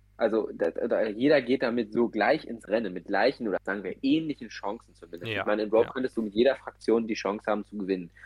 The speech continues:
Speaker 1: Manche sind schwer, das stimmt, aber, aber es ist nicht so, dass du sofort dem Tod ausgeliefert bist.
Speaker 2: Oder zum Beispiel in Civilization, das ist ja auch so, wenn
Speaker 1: Genau,
Speaker 2: du die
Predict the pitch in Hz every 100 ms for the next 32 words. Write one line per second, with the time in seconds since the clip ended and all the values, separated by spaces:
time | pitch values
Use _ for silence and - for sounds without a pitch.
0 | - 95 135 135 123 120 - 90 120 92
1 | 87 - - 131 120 92 85 87 - _
2 | _ _ _ - 101 98 82 - _ 101
3 | 104 - 107 113 - 117 117 110 113 -
4 | - - 98 - 107 95 104 - 127 117
5 | - - _ _ - 117 110 - 139 123
6 | 90 90 80 80 - 80 - 82 _ _
7 | _ _ - 104 120 123 98 95 - 98
8 | - 104 92 95 92 95 - 92 87 -
9 | - 104 95 - 104 95 - _ - _
10 | _ _ _ _ - 120 143 -